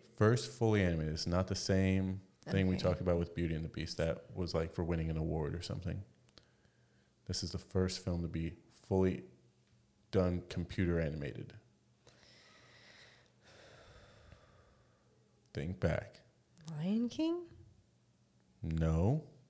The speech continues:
Speaker 1: but probably, God, I don't even know if it was before that. I'm not sure.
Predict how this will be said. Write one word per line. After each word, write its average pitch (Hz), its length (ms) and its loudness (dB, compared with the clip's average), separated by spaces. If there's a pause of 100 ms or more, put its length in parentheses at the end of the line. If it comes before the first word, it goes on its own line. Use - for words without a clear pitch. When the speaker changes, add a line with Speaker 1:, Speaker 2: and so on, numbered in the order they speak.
(440)
Speaker 1:
but 87 360 0 (640)
probably, 104 960 0 (1200)
God, 92 140 -2
I 85 60 2
don't 95 140 0
even 85 180 -2
know 82 80 -2
if - 120 -8
it 90 60 -8
was 87 120 -6
before - 420 -4
that. 82 220 -2
I'm 80 100 -6
not 85 240 -4
sure. 98 460 -2